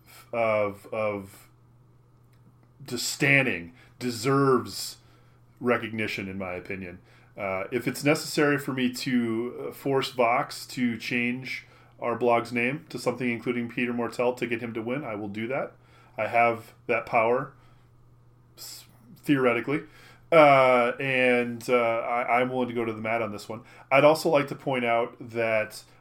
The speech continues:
um, because the Big Ten has no quality kickers, uh, worth noting. I gar-, I just,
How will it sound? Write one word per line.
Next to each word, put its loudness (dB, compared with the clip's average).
um, 0
because -2
the -10
Big -2
Ten -4
has -8
no -2
quality 0
kickers, -8
uh, 0
worth -4
noting. -2
I 0
gar-, 0
I -2
just, -14